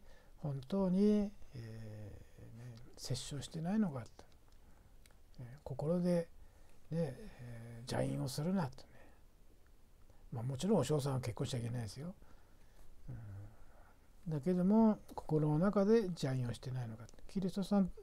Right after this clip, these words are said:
にそういう話あったじゃないですかね。なんかそういう、その、商売してる女の人に対してですね、「心で一度でもこの女を犯したことのない者は石を投げろ」って言ってね、キリストさんが言ってましたよね。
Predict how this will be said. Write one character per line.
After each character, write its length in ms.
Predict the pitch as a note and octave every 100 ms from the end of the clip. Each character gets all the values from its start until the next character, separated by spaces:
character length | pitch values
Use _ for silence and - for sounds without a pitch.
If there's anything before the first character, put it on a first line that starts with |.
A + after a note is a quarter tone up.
| -
に 100 | G3
そ 140 | -
う 20 | G3
い 40 |
う 20 |
話 340 | F3+ F3+ F3 A3+
あ 60 |
っ 40 | B3
た 120 | F3+
じ 80 | C3
ゃ 20 |
な 60 |
い 20 | A#2
で 60 |
す 100 | G#2+
か 80 | C3
ね。 180 | D3+ E3 - - - - - - - - -
な 100 | F3
ん 60 | F3
か 120 | F#3
そ 160 | - D3+
う 20 |
い 160 | F3+
う、 40 | F3+
そ 140 | C#3+
の、 1040 | C#3 C3 C3+ C3+ B2 C#3+ C#3 C#3 C#3 C3+ C3
商 240 | - E3+ E3
売 220 | D3 C3
し 60 | -
て 100 | E3+
る 80 |
女 180 | C#3+ C#3
の 140 | C#3 C#3
人 240 | - E3
に 140 | D#3 C#3+
対 240 | F3+ F#3+
し 60 | -
て 80 |
で 100 | B2
す 100 | A#2
ね、 160 | C3+ B2+ - - - - - -
「心 380 | - F#3 G3+
で 120 | G#3 G#3+
一 160 | -
度 120 | F#3+
で 100 | F#3
も 160 | G3+ G3+
こ 140 | F3
の 160 | D#3+ D#3
女 200 | D#3+ F3
を 100 | D#3
犯 200 | D3+ D3+
し 60 | -
た 200 | D#3+ D3 -
こ 100 | D#3+
と 80 | D#3
の 160 | D3+
な 140 | E3 E3
い 20 |
者 240 | D3+ F#3
は 80 | G3
石 240 | D3 -
を 80 | C#3
投 140 | C3 C#3
げ 80 |
ろ」 260 | C3+ C3 -
っ 20 | - - - - -
て 120 | C3
言 20 |
っ 20 |
て 80 | -
ね、 220 | D3+ F#3 -
キ 80 |
リ 60 | C3
ス 60 | -
ト 20 |
さ 140 | C#3
ん 40 | C3+
が 80 |
言 120 | C3 B2
っ 20 |
て 140 | -
ま 100 | C3+
し 80 | -
た 80 | A#2+
よ 60 |
ね。 160 | A#2+